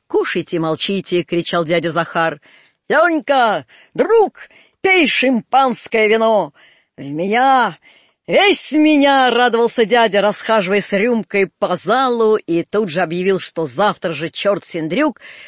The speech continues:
приведёт верховую. «Азия-то тебе куплю!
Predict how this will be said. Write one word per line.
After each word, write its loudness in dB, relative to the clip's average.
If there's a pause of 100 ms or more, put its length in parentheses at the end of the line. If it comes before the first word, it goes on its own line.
(140)
приведёт 2
верховую. 0 (580)
«Азия-то -4
тебе -8
куплю! -2